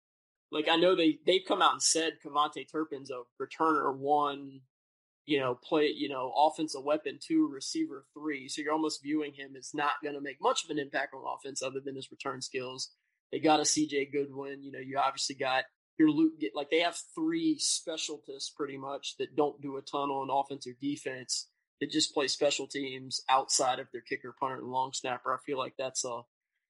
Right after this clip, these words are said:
that's a lot of dudes on your team that might not impact the defensive or offensive side of the ball, but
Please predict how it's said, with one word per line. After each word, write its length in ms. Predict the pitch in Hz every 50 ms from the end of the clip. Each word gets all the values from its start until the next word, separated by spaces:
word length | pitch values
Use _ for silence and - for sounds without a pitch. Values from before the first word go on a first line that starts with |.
| _ _ _ _ -
that's 180 | 151 165 - 175
a 40 |
lot 260 | 156 151 147 151 156 151
of 140 | 143 135
dudes 320 | 131 151 151 147 147 147 151
on 140 | 147 143 131
your 80 | 127 127
team 300 | - 147 147 143 143 139
that 140 | 135 127 143
might 240 | 143 139 139 135 -
not 280 | - 147 139 139 131 139
impact 560 | 131 139 139 - 143 135 131 131 - _ -
the 80 | 135 127 _ _ -
defensive 500 | 147 139 131 - 135 131 135 - 135 123 -
or 440 | 117 135 135 135 131 131 131 123 - _ _ _
offensive 240 | - 123 - - -
side 220 | - 131 120 120
of 60 | -
the 60 | - -
ball, 320 | - 127 127 123 123 123 -
but 120 | 127 117